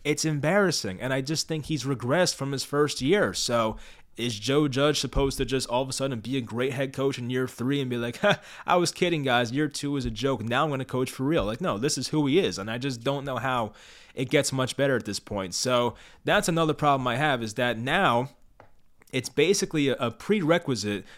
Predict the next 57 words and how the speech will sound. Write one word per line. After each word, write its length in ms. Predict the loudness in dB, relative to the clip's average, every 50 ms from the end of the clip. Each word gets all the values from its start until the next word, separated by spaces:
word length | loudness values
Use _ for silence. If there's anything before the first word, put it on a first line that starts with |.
| -20
for 160 | -8 -4 -2 0
the 140 | 0 0
next 300 | 2 0 0 0 0 -2
G 280 | -2 -2 0 2 2 2
M 200 | 0 0 -2 -4
to 180 | -6 -6 -6 -6
have 360 | -4 -2 0 0 0 0 0
Joe 220 | -2 0 0 0
Judge 380 | 0 -2 -2 -4 -4 -4 -4 -2
be 100 | -2 -2
his 140 | -2 -2 -2
head 240 | -2 -2 -2 -2
coach. 320 | -4 -4 -4 -4 -4 -4 -4
So 120 | -2 0
this 200 | 0 0 0 0
is 100 | -2 0
why 440 | 4 6 6 8 8 6 4 2 -2 -6 -14 -20 -20 -10 _
the 100 | -4 -4
G 320 | -2 -2 0 2 4 4 2
M 140 | 2 0 -2
job 300 | 0 0 0 0 0 -2
for 60 | -4
the 100 | -6 -4
Giants 420 | -2 0 0 2 2 0 0 -2 -4
in 100 | -8 -8
twenty 300 | -6 -6 -6 -6 -6 -6
twenty-two 640 | -6 -8 -8 -8 -6 -6 -4 -2 0 0 0 -2 -4 -8 -16 -20 -20 _ _ 0
already 300 | 4 4 4 4 4 2
looks 180 | 2 0 0 0
unattractive. 680 | -2 -2 -2 -2 0 2 2 2 2 2 -2 -6 -6 -6
It's 100 | -6 -4
'cause 220 | -4 -4 -4 -2
of 80 | -2 -2
this 200 | -2 -2 -2 -6
report 380 | -8 -4 0 0 0 0 0
by 120 | 0 0 0
Adam 180 | 0 -2 -4
Schefter. 460 | -4 -4 -4 -4 -4 -4 -8 -8 -8 -10 -14 -20 -20 -20 -12 -6
The, 160 | -4 -4 -4
the 240 | -4 -6 -6 -6 -6 -8 -12 -8
quarterback 540 | -2 0 4 4 4 4 4 4 2 2
position's 420 | 0 0 0 0 0 0 -2 -2 0
already 280 | 2 2 4 2 2
been 240 | 0 0 -2 -2 0
made 200 | 0 0 0 2
up. 280 | 2 0 0 -2 -4 -8 -20 -12 -8
It's 160 | -8 -6 -4
Daniel 340 | -2 0 0 0 0 -2 -4
Jones. 340 | -2 -2 -2 -2 -4 -4 -4
The 120 | -4 -2
head 180 | 0 0 -2 0
coaching 320 | 0 -2 -2 -2 -2 -4
spot's 380 | -6 -4 0 0 2 2 0 0
already 180 | 0 -2 -2
been 160 | -2 -2 -4 -2
made 180 | -2 -2 0
up. 280 | 0 0 0 -2 -4